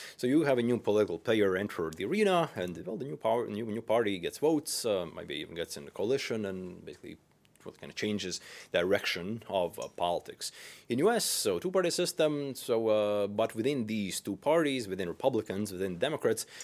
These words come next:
there are various groups. In Congress, there are so, these so-called caucuses,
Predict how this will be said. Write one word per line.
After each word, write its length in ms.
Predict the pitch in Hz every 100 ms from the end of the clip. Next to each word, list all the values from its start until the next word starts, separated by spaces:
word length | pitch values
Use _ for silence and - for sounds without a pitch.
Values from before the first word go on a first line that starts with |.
| - -
there 140 | 101
are 20 |
various 340 | 101 110 101 90
groups. 600 | 101 95 - - - -
In 160 | 85 90
Congress, 560 | 156 175 151 135 -
there 180 | 110 85
are 60 | 85
so, 160 | -
these 200 | 87 85
so-called 400 | - - 80 -
caucuses, 760 | - 127 - 107 104 95 -